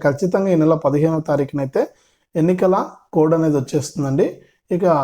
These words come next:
కేంద్రంలో కూడా మనకు ఎన్నికల కమిషనర్ గారు రాజీనామా చేయడంతో మరొక,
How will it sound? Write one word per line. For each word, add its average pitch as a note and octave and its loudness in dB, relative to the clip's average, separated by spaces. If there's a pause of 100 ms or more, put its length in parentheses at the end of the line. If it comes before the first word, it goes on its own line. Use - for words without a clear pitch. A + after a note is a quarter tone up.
(180)
కేంద్రంలో F#3+ 2
కూడా F#3 0
మనకు E3 0
ఎన్నికల D#3+ 0 (100)
కమిషనర్ D#3 -2
గారు D3 0
రాజీనామా D3 0 (100)
చేయడంతో C#3+ -4
మరొక, D3+ -2